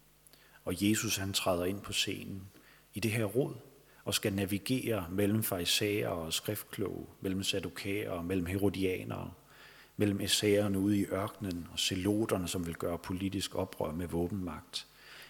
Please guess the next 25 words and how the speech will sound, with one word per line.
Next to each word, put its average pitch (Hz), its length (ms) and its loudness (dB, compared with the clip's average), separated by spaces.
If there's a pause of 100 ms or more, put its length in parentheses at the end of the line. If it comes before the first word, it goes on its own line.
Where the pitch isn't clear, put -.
I 123 100 6
alt 131 200 4
det 123 100 4
der, 120 160 8
der 110 100 0
skal 110 240 2
Jesus 120 380 -4
navigere 104 640 -2
og 87 180 -4
vise, 107 340 0
hvordan 90 340 -2
han - 380 -6 (680)
er 101 120 0
den 104 280 0
konge, 90 480 -2 (240)
som 90 200 -4
vil 82 100 -4
komme. 85 460 -6 (760)
Hvordan 95 300 -4
han 135 220 4
er 120 100 4
den, 117 320 2
som 87 300 -2
vil 95 100 0
komme 101 540 -2